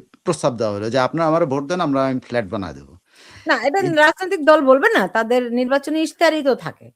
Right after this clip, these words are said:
Speaker 1: নির্বাচনী
Speaker 2: আর
Speaker 1: ইশতেহার তো
Speaker 2: নির্বাচনী
Speaker 1: শুনেন।
Speaker 2: থাকে না, আপনি এটা নির্বাচনী প্রতিশ্রুতি বলবেন।
Speaker 1: না, না,
Speaker 2: ঘুষ
Speaker 1: নির্বাচনী প্রতিশ্রুতি আপনি দেবেন, নির্বাচনী প্রতিশ্রুতি দেবেন। আপনি এই, আপনি কি সরাসরি যেটা ঘুষ প্রস্তাব হিসেবে হইতে পারে, এটা দিতে পারেন?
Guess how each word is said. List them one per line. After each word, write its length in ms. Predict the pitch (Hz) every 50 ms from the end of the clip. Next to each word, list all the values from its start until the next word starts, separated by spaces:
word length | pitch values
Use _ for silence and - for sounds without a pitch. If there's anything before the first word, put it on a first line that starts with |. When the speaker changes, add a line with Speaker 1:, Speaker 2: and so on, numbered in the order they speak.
| _ _ _ _ -
Speaker 1:
নির্বাচনী 480 | 120 131 160 170 160 202 190 208 220 208
Speaker 2:
আর 40 |
Speaker 1:
ইশতেহার 300 | 196 - - - - -
তো 60 | - 381
Speaker 2:
নির্বাচনী 200 | 370 220 208 -
Speaker 1:
শুনেন। 360 | 220 220 - 240 220 - 392 - _ -
Speaker 2:
থাকে 180 | 302 285 330
না, 80 | 285 262
আপনি 220 | 269 - - 415
এটা 100 | 381 403
নির্বাচনী 460 | 392 339 349 349 370 381 370 370 349
প্রতিশ্রুতি 580 | 370 - 330 294 311 320 262 - - 196 165 170
বলবেন। 260 | 156 160 151 156 165
Speaker 1:
না, 200 | 175 170 196 214
না, 60 | 208
Speaker 2:
ঘুষ 100 | 202 185
Speaker 1:
নির্বাচনী 460 | 180 196 196 196 208 196 202 226 220 226
প্রতিশ্রুতি 600 | 220 - 185 160 185 185 - - 208 202 202 208
আপনি 220 | 180 - - 180
দেবেন, 280 | 151 123 151 151 143 98 80 _ _ _ _ -
নির্বাচনী 420 | 131 147 156 165 160 185 185 190
প্রতিশ্রুতি 480 | 165 175 175 151 156 - - 175 190 190
দেবেন। 320 | 131 - 156 147 117 104
আপনি 320 | 107 110 - - 135 156 - - - - - - - _
এই, 380 | - 156 160 156 156 160 151 139 - _ _ _ -
আপনি 300 | - 135 139 - 170 170
কি 60 | 165
সরাসরি 640 | - - - 139 175 180 180 - - 190 185 185 165
যেটা 220 | 165 165 165 160
ঘুষ 360 | 131 110 95 143 190 190 -
প্রস্তাব 360 | - - 190 196 - - 180 165
হিসেবে 600 | 156 151 - 165 160 160 151 139 - - - 113
হইতে 260 | 101 139 139 139 135
পারে, 240 | 127 123 117 117 104 - - _ _
এটা 140 | - 131 143
দিতে 220 | 127 120 123 175 175
পারেন? 200 | 196 180 151